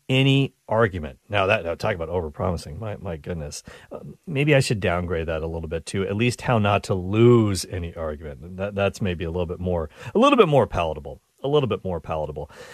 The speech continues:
But also, I'm gonna talk about the most misunderstood verse in the entire Bible. And we've all misunderstood it at one ti-, time or another. We're gonna check that out later. Plus, plus, 'tis the season for colds,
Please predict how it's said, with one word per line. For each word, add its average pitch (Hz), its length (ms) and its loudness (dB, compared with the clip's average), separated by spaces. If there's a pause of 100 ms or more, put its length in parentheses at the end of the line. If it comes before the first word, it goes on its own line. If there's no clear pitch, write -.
(160)
But 127 80 0
also, 160 300 4
I'm 123 120 2
gonna 196 140 2
talk 143 320 0
about 123 240 2 (200)
the 143 380 2
most 190 340 6
misunderstood 139 800 4
verse 107 360 2
in 110 60 2
the 101 100 2
entire 107 440 4
Bible. 85 460 -2 (480)
And 123 100 0
we've 117 140 6
all 123 160 8
misunderstood 92 640 0
it 73 180 -10
at 82 120 -6
one 87 180 -4
ti-, 87 260 -8
time 80 240 -6
or 73 60 -8
another. 71 260 -10
We're 90 200 -10
gonna 95 160 0
check - 240 0
that 90 160 2
out 87 180 -2
later. 110 300 6 (640)
Plus, 143 640 2 (600)
plus, 117 300 2
'tis 175 340 6
the 170 100 2
season 151 420 2
for 98 180 -4
colds, 147 720 4